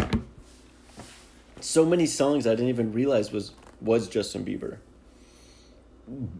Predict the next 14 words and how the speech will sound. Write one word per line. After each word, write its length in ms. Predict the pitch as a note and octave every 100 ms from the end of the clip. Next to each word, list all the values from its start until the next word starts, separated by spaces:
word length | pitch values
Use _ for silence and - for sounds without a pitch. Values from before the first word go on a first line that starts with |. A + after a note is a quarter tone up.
| - - - - - -
And, 220 | D#3+ D#3+
like, 200 | D#3 B2+ - - - - -
man, 180 | D#3+ D3
the, 80 | D3+
the, 340 | - - E3+ - -
the 120 | - E3+
guy's 220 | A#3+ -
got 220 | C3 -
talent. 520 | - E3+ C3 - - - -
The 60 | C3
guy 200 | C#3+ B2+
is 220 | A#2 G#2+
definitely 440 | C3 B2 B2 A2+
talented. 500 | A2 G#2 G#2+ G#2+ G#2+